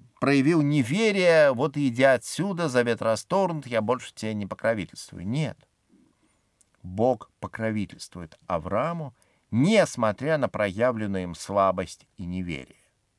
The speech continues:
И это огромное утешение для нас всех. Великий герой веры Авраам проявлял эту человеческую слабость, проявлял страх,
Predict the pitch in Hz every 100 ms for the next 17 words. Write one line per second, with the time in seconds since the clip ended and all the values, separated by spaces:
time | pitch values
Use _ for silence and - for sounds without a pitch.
0 | _ _ _ _ _ _ _ _ - -
1 | 127 - _ 175 202 - 170 123 - _
2 | _ _ - 107 123 165 147 127 - 120
3 | - 135 113 92 95 92 90 - - _
4 | _ _ _ - - 92 64 _ _ _
5 | _ _ _ _ _ - 107 135 135 117
6 | 101 101 98 107 202 175 120 _ _ -
7 | 120 98 107 185 190 127 _ - 143 151
8 | 165 185 139 110 - 110 107 95 87 -
9 | - 92 160 208 151 - 127 147 151 151
10 | 117 - - 131 156 220 -